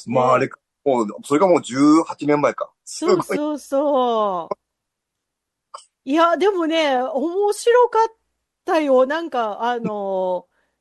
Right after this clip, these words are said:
Speaker 2: 自分が知らない、あの、クリエイターの人と、あの、
Speaker 1: うん。
Speaker 2: ほ-、ちゃんと話すのがほとんど番組が初めてっていう、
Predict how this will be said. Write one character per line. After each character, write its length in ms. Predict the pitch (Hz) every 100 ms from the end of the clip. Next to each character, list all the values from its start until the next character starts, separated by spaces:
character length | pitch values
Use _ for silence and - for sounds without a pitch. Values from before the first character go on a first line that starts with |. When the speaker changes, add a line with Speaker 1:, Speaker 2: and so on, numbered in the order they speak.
| -
Speaker 2:
自 280 | 208 -
分 80 | 392
が 60 | 554 587 571
知 160 | 539 -
ら 60 | 494 539 508 494 480 494
な 60 | 330
い、 140 | 226 -
あ 160 | 247
の、 760 | 233 226 220 220 214 208 196 208 _ _ _
ク 140 | -
リ 100 | 339
エ 120 | 359 370
イ 40 |
タ 160 | 370 339
ー 40 |
の 140 | 330
人 240 | 330 - 277
と、 480 | - 262 233 180 _ _ _
あ 100 | 214
の、 140 | 214 220
Speaker 1:
う 20 |
ん。 80 | 208 _ 180 _ -
Speaker 2:
ほ-、 160 | -
ち 600 | 453 214 _ _ _ -
ゃ 40 | 466
ん 100 | 571
と 100 | 523
話 300 | 508 523 539
す 80 | 392
の 140 | 277
が 140 | 226 214
ほ 140 | -
と 140 | 415 508
ん 40 |
ど 80 | 320
番 240 | 220 370
組 240 | 415 453 453
が 80 | 466
初 220 | 427 359
め 100 | 403
て 120 | - 262
っ 40 |
て 200 | - 233
い 80 | 220
う、 480 | 220 202 180 175